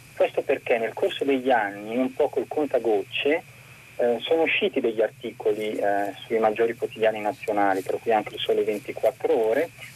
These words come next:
e addirittura nel duemilaquindici c'è stato un rapporto dell'Ufficio Studi di Mediobanca che, ehm, individua nei certificati di compensazione fiscali una buona soluzione con cui rilanciare la domanda interna italiana.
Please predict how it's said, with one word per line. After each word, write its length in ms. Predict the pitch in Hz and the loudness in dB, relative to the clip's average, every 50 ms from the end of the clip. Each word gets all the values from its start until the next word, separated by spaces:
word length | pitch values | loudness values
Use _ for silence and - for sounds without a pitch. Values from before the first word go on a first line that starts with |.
| - - | -4 -2
e 80 | 143 | -2
addirittura 520 | 139 135 156 156 180 175 - 180 156 131 120 | 0 2 2 0 0 0 0 0 2 2 2
nel 180 | 120 120 120 | -2 -2 -2
duemilaquindici 1200 | 120 139 151 165 175 156 135 135 - - - 139 127 113 104 104 107 120 117 - - 180 175 185 - - | 0 0 0 2 2 2 2 0 0 -4 -6 -6 -4 -4 -4 -6 -6 -6 -4 -4 -2 -2 -2 -2 -2 -4
c'è 200 | - - - - - | -6 -4 -4 -4 -2
stato 600 | - - 139 117 104 104 - - 135 135 147 160 - - | 2 2 2 2 2 -2 -6 -2 0 2 2 2 0 0
un 280 | - 131 127 120 117 117 110 107 - | 0 2 2 2 2 2 2 4 4
rapporto 880 | 113 127 139 139 - - 139 120 110 104 - - - - 151 170 196 - - - - - - - | 4 2 2 2 0 2 2 2 2 0 -2 -4 -2 0 0 0 0 -4 -12 -20 -20 -20 -10 -4
dell'Ufficio 520 | - 123 120 120 - - - - - - - | -2 -2 -2 -2 -2 -4 -4 -2 0 0 -2
Studi 260 | - - 160 143 131 | -2 -2 -2 -2 0
di 80 | 113 | 0
Mediobanca 960 | 110 113 139 151 139 131 120 - 120 113 104 101 104 104 101 - - 147 165 - - - - - - - - - - - | 2 2 2 2 2 0 2 4 2 2 2 0 -4 -10 -6 0 0 0 0 0 -6 -18 -20 -20 -20 -20 -20 -20 -14 -4
che, 340 | - 160 156 147 139 139 - | 0 2 4 4 2 2 0
ehm, 600 | - 117 113 113 110 110 110 107 107 107 - - - | 0 2 2 2 2 0 -4 -6 -10 -10 -10 -4 0
individua 640 | 139 139 139 156 165 - 170 160 139 117 113 113 | 2 2 2 2 2 2 0 0 2 2 2 2
nei 160 | 113 113 110 110 | 2 0 -4 -4
certificati 580 | - - - - - - 120 120 147 147 143 | -2 -2 -2 -2 -2 -4 0 2 2 2 2
di 60 | - | 0
compensazione 720 | 117 - 107 104 - 113 - - 120 113 - - 147 139 | -6 -10 -8 -6 -6 -6 -2 -2 -2 -2 0 0 0 0
fiscali 640 | 139 - 175 - - - 131 117 110 117 131 147 147 - | 0 -2 -4 -4 0 2 2 4 4 4 2 0 0 0
una 160 | 139 131 135 | 2 2 2
buona 300 | 131 135 160 160 139 - - | 4 2 2 2 2 -2 -4
soluzione 680 | - - 123 143 156 - - - 131 113 117 123 139 | -6 -6 -4 -4 -4 -4 -2 0 2 2 2 2 0
con 200 | 139 - 147 135 | -2 -2 -2 -2
cui 220 | - - 151 139 123 | -2 0 0 0 0
rilanciare 580 | 113 117 127 135 139 139 - 127 117 120 131 | 0 0 0 0 2 2 2 2 2 2 2
la 80 | 131 123 | 0 0
domanda 400 | 127 147 147 135 120 117 117 143 | 2 2 2 2 2 2 0 0
interna 400 | 147 139 - 120 107 107 - 110 | 0 0 2 2 0 0 0 -4
italiana. 640 | 104 - - 107 101 98 98 92 92 92 92 98 | -8 -4 -4 -4 -2 0 0 0 0 -2 -4 -6